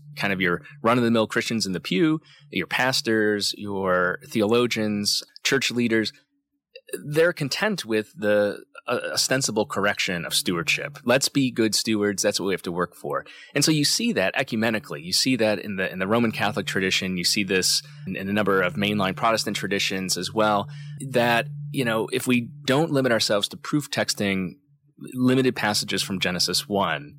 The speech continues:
but rather try to have a more holistic approach to our vocation as God sees it in relationship to the rest of creation, then we are called to be good stewards. And on the one hand, that's not just, uh, a, a Christian or theological claim. We see that as well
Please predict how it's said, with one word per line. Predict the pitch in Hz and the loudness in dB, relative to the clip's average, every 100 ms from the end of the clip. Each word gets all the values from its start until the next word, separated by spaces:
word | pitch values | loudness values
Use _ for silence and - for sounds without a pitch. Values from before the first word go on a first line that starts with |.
| - - - - | -18 -14 -12 0
but | 107 - | 2 2
rather | 107 113 110 107 98 92 - | 2 2 4 2 2 -2 -6
try | - - 117 | -4 0 2
to | 110 | 2
have | 110 | 0
a | 101 | 0
more | 101 90 | 0 0
holistic | 98 95 120 - 107 | 0 0 0 0 -2
approach | 90 - 82 82 - | -4 -2 0 0 0
to | - 90 87 87 | 0 0 -2 0
our | 95 92 | 0 0
vocation | 92 87 104 101 - 92 85 82 - | 0 -2 0 0 0 -2 -6 -8 -10
as | 98 92 | -6 -2
God | 95 90 | 0 0
sees | - 104 92 | 0 0 0
it | 78 - - - | -2 -6 -20 -2
in | 104 | 0
relationship | 98 101 101 - 92 | 2 2 2 -2 -2
to | - | -4
the | 90 | 0
rest | 87 - | 0 -2
of | - | -4
creation, | - 139 143 - 95 90 - - - - | 0 2 2 0 -2 -6 -12 -20 -8 0
then | 113 | 2
we | 113 131 117 | 2 2 2
are | |
called | 113 - 101 | 0 0 0
to | - | 0
be | 95 98 95 76 | -4 -4 -4 -4
good | 101 92 | -4 -2
stewards. | - 73 - - - - _ _ - 147 | -2 -6 -10 -6 -6 -6 _ _ -20 -4
And | 151 143 139 | 2 4 4
on | 139 | 2
the | 143 | 2
one | 151 202 | 2 2
hand, | 123 117 | 0 0
that's | 123 127 120 | 0 0 0
not | 117 175 - | 0 0 0
just, | 98 90 92 - - - | -2 0 -2 -4 -8 -8
uh, | 101 92 - | -2 0 0
a, | 107 101 | -2 -2
a | 110 | -2
Christian | - 131 - 113 | 0 0 2 2
or | 92 | 0
theological | - 98 107 185 135 | 2 2 2 0 -2
claim. | 95 90 80 | -4 -4 -4
We | 92 | -2
see | - - - | -2 0 -2
that | 98 80 | -2 -2
as | - 98 101 | -4 -4 -4
well | 120 175 95 82 87 | 0 0 2 0 -4